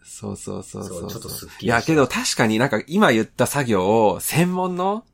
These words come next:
Speaker 1: なんだろう、それこそそういうのをガチでやっている人に依頼すると、かなりの、なんていうか、対価というか、あの、費用がかかりそうな。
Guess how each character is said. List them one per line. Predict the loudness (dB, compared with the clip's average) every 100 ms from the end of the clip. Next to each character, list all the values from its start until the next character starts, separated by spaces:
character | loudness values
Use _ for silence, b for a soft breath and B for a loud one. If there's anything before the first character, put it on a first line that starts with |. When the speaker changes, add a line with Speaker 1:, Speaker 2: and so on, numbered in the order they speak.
| _ -6
Speaker 1:
な | -4
ん |
だ | -2
ろ | -4 -4
う、 | -4
そ | -4
れ | 0
こ | 0
そ |
そ | -2 -2
う | 0
い |
う |
の | -2
を | -2
ガ | -2
チ | 2
で | 2
や | 0
っ |
て | -2 -4
い |
る | -4
人 | -6 -6
に | -4
依 | -2
頼 | -2
す | -2 -4
る | -2
と、 | 0 0 -2 -8 _ _ _ _ _ _ -6
か | 0
な | 2 0
り | -2
の、 | -4 -6 -10 -16 _
な | -12
ん | -10
て | -10
い |
う |
か、 | -10 -4
対 | -2 -2
価 | -4
と | -10
い | -12
う |
か、 | -8 -8 -8 _ _
あ | -10
の、 |
費 | -8 0
用 | 2
が | 2
か | -4 -2
か | -2
り | 0
そ | 0 0
う |
な。 | -2 -10